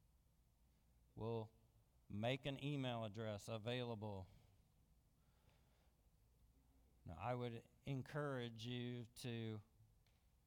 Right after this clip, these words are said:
have conversations with, with me. Um, this is as I've studied, as I've looked, as I've prayed, as I've chewed,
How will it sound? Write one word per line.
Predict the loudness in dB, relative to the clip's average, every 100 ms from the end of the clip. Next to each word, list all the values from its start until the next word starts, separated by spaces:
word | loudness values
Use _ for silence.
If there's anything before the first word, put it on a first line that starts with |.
| -20 -20 -20 -20 -20 -20 -20 -20 -20 -14 -2
have | 0 0
conversations | -2 -2 -2 -4 -6 -8 -8 -10 -10 -14 -20 -20 -20 -20 -20 -20 -20 -16
with, | -4 0 0 -4 -14 -2
with | 0 0
me. | -4 -8 -10 -14 -20 -20 -20 -20 -20 -20 -20 -20 -20 -20 -14
Um, | -12 -12 -16 -20 -20 -20 -20 -20 -20 -20 -20 -20 -20 -20 -20 -20 -20 -6
this | -4 -2
is | -2 2
as | 4 6 6
I've | 6 6 2 -4 -18 -20 -10
studied, | 0 4 4 4 2
as | 2 4
I've | 2 2
looked, | 2 2 2 2
as | 2 2
I've | 0 0 0
prayed, | 4 4 4 -2 -10 -20 -20 -20 -20 -20 -20 -20 -20 -20 -20 -14 -4
as | -2 0
I've | 0 0 -4 -12 -20 -20 -20 -20 -20 -20 -10
chewed, | -2 0 2 2 0